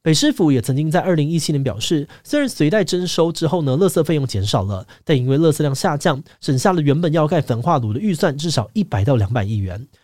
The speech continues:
他们认为改用随袋征收是个值得的选择。那虽然推行专用垃圾袋困难重重哦，不过在双北的成功案例示范之下，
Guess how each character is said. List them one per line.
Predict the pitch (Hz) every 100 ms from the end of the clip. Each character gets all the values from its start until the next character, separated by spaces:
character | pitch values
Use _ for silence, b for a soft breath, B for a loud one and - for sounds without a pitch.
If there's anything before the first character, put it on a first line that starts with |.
| _ _
他 | 151
们 | 151
认 | 151
为 | 113 113
改 | - 123
用 | 156 202
随 | 156
袋 | 156
征 | 156 160
收 | 160 151
是 | 147 156
个 | 110
值 | - 117
得 | 110
的 | 104
选 | - 104
择。 | - 95 92 _ _ _ _ _ _
那 | 277
虽 | 330
然 | 269
推 | 277 269
行 | 165 156
专 | 185
用 | 202 208
垃 | 202
圾 | 185
袋 | 180
困 | - 185
难 | 120
重 | 117 110
重 | 110 98
哦， | 107
不 | 101 131
过 | 139
在 | 143
双 | - 160
北 | 160 123
的 | 110
成 | 123
功 | 131
案 | 156 190
例 | 185
示 | -
范 | 202 165
之 | 156
下， | 190 143